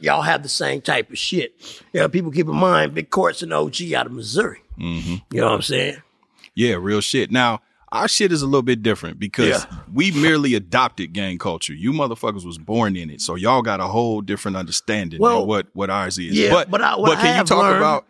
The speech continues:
Speaker 2: can
Speaker 1: Yeah.
Speaker 2: you talk about what was it about?
Speaker 1: It's pretty much, it's pretty much, uh, uh, all right, this old shit happened. So me, this is an old Facebook page.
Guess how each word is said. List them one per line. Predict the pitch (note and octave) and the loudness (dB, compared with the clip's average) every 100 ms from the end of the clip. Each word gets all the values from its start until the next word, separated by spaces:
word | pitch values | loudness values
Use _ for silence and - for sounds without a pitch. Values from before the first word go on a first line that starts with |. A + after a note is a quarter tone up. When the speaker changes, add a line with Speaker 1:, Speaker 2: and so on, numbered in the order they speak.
| - | -4
Speaker 2:
can | D#3+ | 0
Speaker 1:
Yeah. | D#3 | 2
Speaker 2:
you | F#3 | 2
talk | E3+ D#3 | 0 0
about | D3+ C#3 G#2+ _ _ _ | 0 0 0 _ _ _
what | F2 A#2+ D3 | -2 2 4
was | A#2+ A2 A2 | 2 2 0
it | G2 | -2
about? | E2+ E2 G#2+ C#2+ - _ _ _ _ _ _ _ - | -4 0 0 0 -8 _ _ _ _ _ _ _ -12
Speaker 1:
It's | B3 - | -10 0
pretty | C#4+ A#3 | 0 2
much, | G#3 - - - - _ _ _ - | 0 0 -4 -6 -8 _ _ _ -4
it's | A#3 | -4
pretty | - - C#4+ | -2 -2 -2
much, | A#3 C#4 C4+ - - | 0 -2 -2 -4 -2
uh, | F#3 D3+ - | 0 0 0
uh, | F#3 D#3 E3+ - | 2 2 -2 -8
all | G#3 A3 | -4 0
right, | G#3+ G3 F3 _ _ _ _ _ _ - | 2 0 -2 _ _ _ _ _ _ -14
this | A3+ - - | -8 -6 0
old | G3+ G3 | 2 2
shit | - A#3 F#3+ | 0 -2 0
happened. | F#3+ G3 - E3+ D#3 D3 | 2 2 0 -2 -2 -6
So | - E3+ F#3+ | -4 0 0
me, | G3 | 0
this | G3+ - | -4 -4
is | D#3 | -4
an | - | 0
old | E3 E3 | 2 2
Facebook | - B2 A#2 - - | -2 -4 -4 -8 -14
page. | - - - - | -6 -6 -6 -10